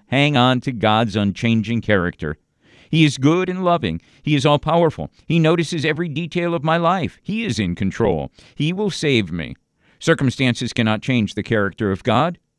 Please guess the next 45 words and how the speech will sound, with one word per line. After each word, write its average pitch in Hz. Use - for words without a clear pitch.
Trust -
God 117
to 107
keep 123
his 110
promises 110
and 117
remember 190
what 185
God 180
has 170
already 165
done 165
for 147
you. 82
In 135
the 123
Archbishop's 117
Corner 175
is 175
where 139
Archbishop 123
Leonard 110
Blair 131
shows 156
us 170
how 107
to 131
trust 123
in 156
God, 120
with 131
a -
reminder 131
to 120
remember 135
his 202
promise 151
to -
you, 143
"I 110
will 110
never 95
leave 85
you." 87